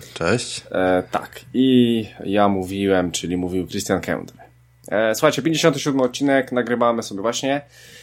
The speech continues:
Speaker 2: E, słuchajcie, dzisiaj będzie dość nietypowo, bo w sumie ostatnio mało gramy. Tomek,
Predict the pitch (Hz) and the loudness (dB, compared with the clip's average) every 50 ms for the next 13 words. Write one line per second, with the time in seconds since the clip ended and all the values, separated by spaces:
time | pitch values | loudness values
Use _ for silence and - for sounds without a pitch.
0 | - - _ _ - - 110 113 117 120 120 120 123 127 127 - 196 196 - 190 | -20 -20 _ _ -6 -2 2 4 4 4 6 6 6 6 4 4 2 2 2 0
1 | 170 160 170 165 - 190 175 156 160 165 165 160 139 143 156 151 151 139 131 139 | -2 -2 -4 0 2 4 4 6 6 6 4 4 4 4 4 4 4 4 2 2
2 | 143 135 - - 143 139 131 - 131 123 - - 123 123 117 120 120 113 101 104 | 0 0 0 0 2 2 4 2 2 0 4 4 4 4 6 4 2 4 4 2
3 | 110 107 - - - 104 101 104 104 104 107 104 107 107 101 - 104 101 98 - | 2 2 0 -4 -4 -2 -2 0 2 2 2 2 2 0 0 0 -2 -2 -2 -2
4 | 98 95 95 98 95 95 98 101 101 98 92 90 90 104 107 110 110 107 104 104 | -2 0 0 2 0 2 2 2 2 2 2 0 0 0 0 2 2 2 2 4
5 | 104 101 101 101 95 - 113 101 95 95 90 87 - - | 4 4 4 2 2 2 0 0 0 0 -2 -4 -6 -8